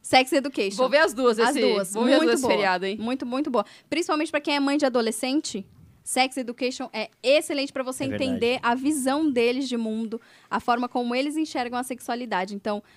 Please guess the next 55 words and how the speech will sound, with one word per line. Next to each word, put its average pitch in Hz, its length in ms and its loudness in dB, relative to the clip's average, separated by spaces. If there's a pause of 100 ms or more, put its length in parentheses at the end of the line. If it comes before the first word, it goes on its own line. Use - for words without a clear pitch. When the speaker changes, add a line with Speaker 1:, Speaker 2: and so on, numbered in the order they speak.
(160)
Speaker 1:
mães 226 180 -2
de 254 80 0
adolescentes 240 680 -4
e 247 40 -8
pra 226 160 -4
qualquer 349 280 -4
pessoa, 285 420 -2
pra 285 160 -6
entre-, 294 220 -4 (100)
entender 254 380 -4
melhor 254 320 -4
também 226 260 -8
do, 196 180 -10
do 190 140 -12
sexo, 202 500 -8
né? 190 160 -8
Do 190 80 -14
Sex 214 220 -8
Education. 220 380 -6
O - 20 -10 (240)
Sex 277 260 -2
Education 285 380 -2
me 294 100 0
fez 269 220 -2
muito 294 320 -2
me 311 160 -2
lembrar 269 400 -2
da 233 100 -2
pa-, 220 220 -2
da 208 260 -2
fase 220 300 -4
de 214 100 -4
adolescente, 226 680 -4
da 214 100 -2
escola, 214 560 0
de - 100 -6
Speaker 3:
Puta, - 80 -4
é - 40 2
Speaker 1:
como - 120 2
a - 40 2
gente 120 160 0
Speaker 3:
muito. 110 80 -10
Speaker 1:
tratava 226 400 -2
a - 20 -6
sexualidade, 214 760 -8
né? 208 220 -8
Speaker 3:
Só 160 160 0
que 170 120 -2
é - 20 0
engraçado 170 420 -4
porque, - 140 -6
assim, 135 300 -6
eu 117 100 -6
acho 127 200 -6
que 131 480 -8